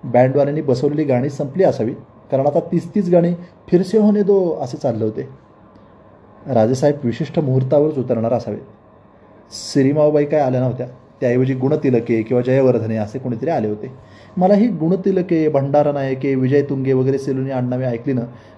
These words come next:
की इति रेवा खंडे, स्कंद पुराणे वगैरे देखील आडनावेच असावीत असे वाटू लागते. शेवटी एकदम पडघमावर जोराची टिपरी पडली आणि मला याचे राजेसाहेब, राणीसाहेब, राजकन्या आणि इतर परिवार उतरला.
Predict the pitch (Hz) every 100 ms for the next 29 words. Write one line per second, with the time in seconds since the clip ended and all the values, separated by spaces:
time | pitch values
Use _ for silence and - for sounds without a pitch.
0 | - 147 - - 131 131 139 113 117 139
1 | 117 127 123 123 123 143 160 127 120 120
2 | 117 123 147 127 139 139 127 147 120 123
3 | 156 180 127 123 127 110 - - - 120
4 | 135 131 - 107 98 - 127 - - -
5 | - - - - - - - - 139 131
6 | 160 127 139 156 131 120 131 143 147 143
7 | 123 120 139 180 151 127 127 131 139 127
8 | 120 - - _ - 139 139 113 131 135
9 | 151 127 120 143 135 110 113 - - 139
10 | 120 117 147 143 110 101 - - - 123
11 | 127 175 160 120 107 - - 120 160 127
12 | 143 123 107 113 - - - 135 117 101